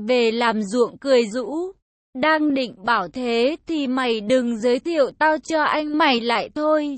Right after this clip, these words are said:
bọn này chưa quen, sợ lỡ lời nó cho quả đấm thì vỡ hàm, Học giận mình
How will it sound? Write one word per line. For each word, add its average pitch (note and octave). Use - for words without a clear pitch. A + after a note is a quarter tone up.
bọn B3
này A#3+
chưa F4
quen, D4
sợ -
lỡ B3
lời C4+
nó A3
cho D#4
quả G#3+
đấm A#3+
thì C#4+
vỡ A#3+
hàm, C#4
Học C#4+
giận C4
mình B3